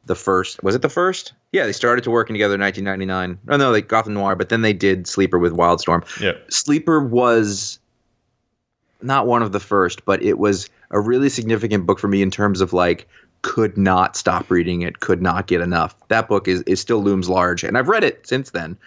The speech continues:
Speaker 1: probably ten years ago now, but it was still really good.
Speaker 2: Mm-hmm.
Speaker 1: First part was better than the second part.
Speaker 2: There's a reason why they've been working together so long.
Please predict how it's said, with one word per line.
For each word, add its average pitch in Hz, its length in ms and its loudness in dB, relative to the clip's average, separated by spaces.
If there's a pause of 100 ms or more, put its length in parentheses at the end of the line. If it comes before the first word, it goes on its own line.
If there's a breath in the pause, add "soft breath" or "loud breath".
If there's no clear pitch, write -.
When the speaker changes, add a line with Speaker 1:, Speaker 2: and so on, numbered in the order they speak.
(200 soft breath)
Speaker 1:
probably 101 220 0
ten 92 160 -2
years 90 120 -2
ago 87 120 -6
now, 90 300 0
but - 240 0
it - 80 2
was 107 120 0
still 92 520 -2
really 85 260 -2
good. 64 360 -6
Speaker 2:
Mm-hmm. 101 320 -8 (180)
Speaker 1:
First 120 280 0
part 101 160 2
was 87 120 -2
better 90 200 2
than 87 140 -6
the 92 40 -8
second 80 300 -6
part. 67 240 -10 (300)
Speaker 2:
There's 104 220 -6
a 113 40 -4
reason 110 220 -6
why 101 240 2
they've 101 100 -4
been 98 80 -4
working 95 200 -4
together 87 240 -6
so 87 160 -10
long. 90 280 -6